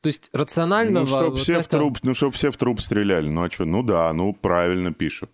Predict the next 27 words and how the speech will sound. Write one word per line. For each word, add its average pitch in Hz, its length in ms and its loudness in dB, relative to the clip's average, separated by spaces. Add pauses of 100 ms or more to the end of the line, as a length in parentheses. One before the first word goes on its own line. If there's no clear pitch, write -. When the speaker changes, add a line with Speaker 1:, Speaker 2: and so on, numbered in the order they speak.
(120)
Speaker 2:
Правильно 92 380 0
про 73 560 -2
Амерту 80 400 -4
пишут, - 380 -12
да. 73 340 -2 (420)
Чтобы 123 300 0
приличные 113 600 -2
люди 143 240 2
с 104 100 -2
хорошим 104 440 0
образованием, 95 640 0
и, 95 40 0
между 101 300 -2
прочим, 104 340 0 (300)
те, 127 240 2
кто - 180 -2
вообще-то 95 380 0
всю 107 140 -2
жизнь 98 200 -2
думал, 90 220 0
что - 180 -4
они 92 300 0
Володе 85 420 0
Путину 80 340 -4
старше - 300 -4
по 87 140 0
званию, 139 500 0